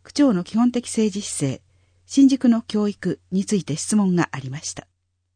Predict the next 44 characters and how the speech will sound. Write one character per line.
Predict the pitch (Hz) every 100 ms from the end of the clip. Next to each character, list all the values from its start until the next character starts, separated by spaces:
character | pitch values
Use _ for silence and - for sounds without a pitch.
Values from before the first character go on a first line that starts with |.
| _ _ _ _ _ _ _ _ _ _ _ _ _ _ _ _ _ _ _ _ _ _ _ _ _ _ -
一 | 190 _
般 | 269 262
質 | 262 - 180
問。 | 131 117 _ _ _ _ _ _ _ - _ _ _ _ _ _
会 | - 247
派 | 240 220
名 | 190 170
は | 160 -
略 | 190 202
称 | - 247 233
で | 220
記 | -
入 | 196 185
さ | -
れ | 160
て | -
い | 139
ま | 143
す。 | 190 - _ _ _ _ _ _ _ _ _ _
民 | 220 262 240
無 | 226
区、 | - 190 - _ _
久 | - 226 262
保 | - 214
康 | 202
介。 | - - _ _ _ _ _ _ _ _ _
移 | 214
動 | 254 277
制 | - 254
約 | 262 -
者 | 208
へ | 180
の | 160
バ | 147 185
リ | 240
ア |
フ | 247
リ | 220 220
ー |
対 | - 190
策 | - 139 -
を。 | 127 - _ _ _ _ _ _
問 | - 208
い | -